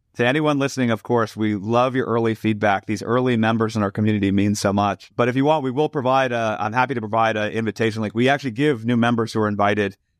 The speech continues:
an extra twenty-five dollars to give to the charity of their choice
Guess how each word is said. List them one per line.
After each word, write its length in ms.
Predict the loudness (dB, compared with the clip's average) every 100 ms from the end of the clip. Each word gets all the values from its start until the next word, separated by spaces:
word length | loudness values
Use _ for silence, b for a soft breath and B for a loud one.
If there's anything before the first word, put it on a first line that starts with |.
| -2
an 100 | 0
extra 280 | 0 -2 -6
twenty-five 640 | -2 -2 0 0 0 0
dollars 640 | 0 0 0 -4 -8 -18 _ _
to 100 | -6
give 200 | 0 0
to 100 | 0
the 100 | -4
charity 400 | -4 0 2 2
of 80 | 0
their 160 | 0 -2
choice 540 | 0 0 0 -6 -14